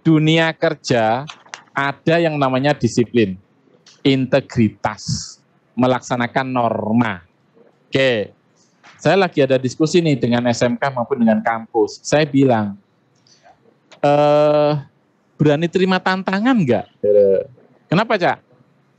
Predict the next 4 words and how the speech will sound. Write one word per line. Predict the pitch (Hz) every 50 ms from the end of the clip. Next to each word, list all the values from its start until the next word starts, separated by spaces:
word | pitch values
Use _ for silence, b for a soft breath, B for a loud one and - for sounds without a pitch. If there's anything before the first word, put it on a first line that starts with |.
| _ _ _ _ _ _ _ _ _ _ _ _ _ _ _ _ _ _ _ _ _ _ - - - - - - -
Kenapa? | 196 214 262 277 - 285 262 226 196 165 165 - _ _ _ _ -
Eh, | 156 165 160 160 160 160 156
gini, | - 156 139 113 98 87 - _ - _ - - - _ _ _ _ _ _ - - - - - - _ _ - - _ _ - - - -
bagaimana | 135 151 156 151 185 185 190 208 220 214 214 233 254 269 277 277 269 269